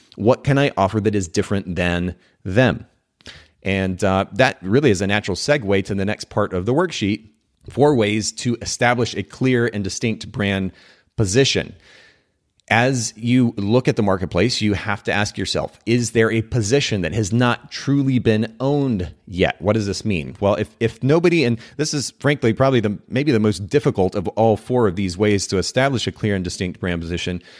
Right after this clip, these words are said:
if nobody is really owning the marketplace as a boudoir photographer in Chattanooga, let's say, there might be an opportunity for you to say,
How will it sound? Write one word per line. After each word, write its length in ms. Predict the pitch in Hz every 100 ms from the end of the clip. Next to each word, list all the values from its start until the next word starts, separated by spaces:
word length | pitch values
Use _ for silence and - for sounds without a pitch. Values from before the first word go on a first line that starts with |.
| - _ _
if 160 | - 117
nobody 340 | 123 160 226
is 120 | 160 101
really 460 | 113 135 131 - _ -
owning 460 | 127 143 131 120
the 60 | 107
marketplace 600 | 104 110 120 - 104 -
as 180 | 107 101
a 120 | 98
boudoir 600 | 82 98 - 92 110 117
photographer 760 | 113 98 104 104 98 92 90 - -
in 320 | 98 95 92
Chattanooga, 600 | - - 92 110 92 85 76
let's 200 | - -
say, 280 | 76 67 - - - _ _ _ _
there 400 | 92 107 127 147
might 260 | 117 131 127
be 80 |
an 80 | 117 104
opportunity 540 | 107 117 131 127 110
for 160 | - 104
you 120 | 104
to 100 | 98
say, 260 | 107 98